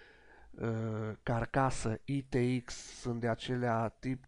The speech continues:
turn, dar subțiri. În acelea închep aceste, uh, plăci video, uh, și sunt ok. O mie două sute șaptezeci și opt virgulă șaptezeci și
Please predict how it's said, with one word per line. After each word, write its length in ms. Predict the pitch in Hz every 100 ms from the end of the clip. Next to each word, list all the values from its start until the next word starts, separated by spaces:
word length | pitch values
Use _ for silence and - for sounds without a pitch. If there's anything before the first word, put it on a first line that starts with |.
| _
turn, 560 | 139 135 139 147 147 -
dar 340 | 120 135 135
subțiri. 800 | 135 - 127 - - 135 113 139 - - - _ -
În 120 | 123
acelea 560 | 117 - 131 117 110 -
închep 640 | 120 117 - 123 139 - -
aceste, 760 | 113 - 117 - 113 107 107 - - - - - -
uh, 360 | - 110 107 101 98 -
plăci 540 | 113 117 113 - - 107 95
video, 840 | 110 120 117 107 110 107 117 151 - - - - - - - - -
uh, 360 | - 127 123 120
și 200 | - 120
sunt 360 | - 131 120
ok. 220 | 117 - 131 147 156 156
O 120 | 139
mie 200 | 135 135
două 320 | 135 135 123
sute 880 | - - 123 - 120 117 117 113 113
șaptezeci 500 | 113 120 117 - 104
și 80 | -
opt 100 | 123
virgulă 340 | 110 110 104
șaptezeci 600 | 104 - 107 - 107 104
și 220 | 104 101